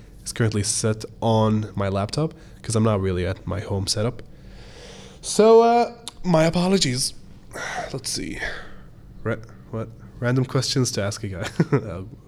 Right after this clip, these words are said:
okay. Oh my God. Oh, jeez. That, these are a lot of questions. What the hell is this page? Okay. Eh. <laughs>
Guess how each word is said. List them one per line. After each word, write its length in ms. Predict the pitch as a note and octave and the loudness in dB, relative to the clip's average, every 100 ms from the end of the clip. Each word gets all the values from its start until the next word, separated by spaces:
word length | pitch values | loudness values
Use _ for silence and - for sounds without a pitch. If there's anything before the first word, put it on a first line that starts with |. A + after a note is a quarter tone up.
| - - | -14 -8
okay. 280 | F#2+ C3 - - - - - - - - - - - - - - - - - - - - - - | -4 -4 -4 -16 -18 -20 -18 -20 -20 -20 -20 -20 -20 -20 -20 -20 -20 -20 -20 -20 -20 -20 -18 -6
Oh 220 | A2+ B2+ A2 | 0 2 2
my 200 | G2 F#2+ | 0 -2
God. 360 | - B2 A#2+ | -2 -2 0
Oh, 680 | B2 D#3+ F#3+ F#3 C#3 G#2+ G2 - | 2 4 6 6 4 2 -4 -10
jeez. 500 | - D#3 F3+ E3 A#2 | -8 -2 0 0 0
That, 400 | B2+ D3+ C3+ B2+ | -2 0 0 -2
these 160 | E3+ F#3 | -2 2
are 100 | D#3 | 4
a 40 | |
lot 200 | B2+ E3 | 6 6
of 100 | F#3+ | 4
questions. 640 | - G#3+ A#3+ - E3+ A#2+ - | 4 4 6 4 2 0 -2
What 160 | F3 | -2
the 220 | B2 A2 G#2+ | 2 2 2
hell 280 | B2+ E3+ | 2 2
is 120 | D#3+ C#3 | 2 2
this 160 | D#3 | -2
page? 480 | - E3+ D3+ G2+ - - - - - - - - - - - - - - - - - - - - - - | 0 0 2 0 -6 -14 -20 -20 -20 -20 -20 -20 -20 -20 -20 -20 -20 -20 -20 -20 -20 -20 -20 -20 -16 -4
Okay. 340 | D#3+ - A2 A2+ - - - - - - - | -4 0 -4 -4 -16 -20 -20 -20 -20 -18 -4
Eh. 260 | D3+ D#3 | 2 2
<laughs> 60 | D3+ | 2